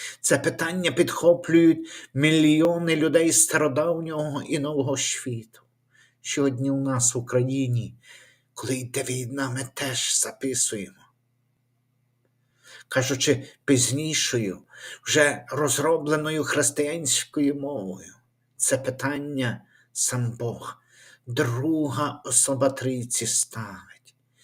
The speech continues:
коли він залишений Богом. Це кричить Син, коли він немислимо, неуявно залишений Отцем. Поки ми не подивимося прямо в обличчя цієї немислимої ситуації,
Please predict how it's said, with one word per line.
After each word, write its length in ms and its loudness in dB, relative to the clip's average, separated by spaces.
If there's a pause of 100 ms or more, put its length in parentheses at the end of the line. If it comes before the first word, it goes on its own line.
(240)
коли 240 -2
він 180 -8
залишений 760 -6
Богом. 240 -18 (1080)
Це 220 0
кричить 580 -4
Син, 500 0 (580)
коли 240 8
він 300 4
немислимо, 1200 0 (240)
неуявно 760 -2
залишений 580 -2
Отцем. 460 -8 (1300)
Поки 340 2
ми 120 2
не 100 -2
подивимося 800 0
прямо 480 0
в 40 0
обличчя 720 -2
цієї 400 2
немислимої 1000 0
ситуації, 960 -4